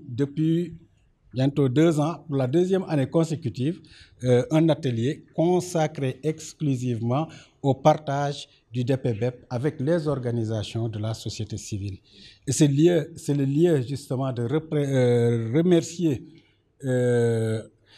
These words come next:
le partenaire qui est l'U S A I D, qui a été véritablement le précurseur dans ce domaine-là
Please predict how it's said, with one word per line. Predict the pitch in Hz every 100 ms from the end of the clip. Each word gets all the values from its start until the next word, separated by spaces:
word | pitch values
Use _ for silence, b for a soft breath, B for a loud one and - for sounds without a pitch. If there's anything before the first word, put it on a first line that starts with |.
| b b _ _ _
le | 120
partenaire | 120 160 147 156 143 143 113 - _ _ _ _
qui | 123
est | 113 110
l'U | 110 147
S | 151 135
A | 120
I | 107
D, | 101 139 214 b b b b
qui | - 143
a | 160
été | 120 170 180
véritablement | 139 156 151 143 123 131 151
le | 123
précurseur | - 143 160 160 147 - 156 147
dans | 135
ce | 127 127
domaine-là | 131 135 131 120 107 -